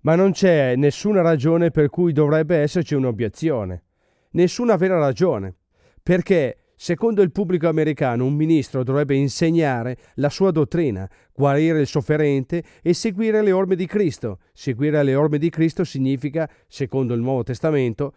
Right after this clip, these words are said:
saggezza, buona salute e immortalità. Una volta qualcuno mi ha detto che avrei potuto discutere con il diavolo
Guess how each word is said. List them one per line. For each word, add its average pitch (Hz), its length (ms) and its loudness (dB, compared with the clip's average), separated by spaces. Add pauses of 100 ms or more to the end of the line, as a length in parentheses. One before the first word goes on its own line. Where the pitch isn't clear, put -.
(260)
saggezza, 160 800 -2 (240)
buona 135 260 -2
salute 160 600 0
e 214 140 4
immortalità. 202 760 0 (1080)
Una 214 220 2
volta 160 320 2
qualcuno 175 400 2
mi 156 80 2
ha 165 80 2
detto 139 340 0
che 131 480 0
avrei 160 400 0
potuto 165 400 -2
discutere 170 560 -4
con 160 180 0
il 139 160 0
diavolo 120 520 -2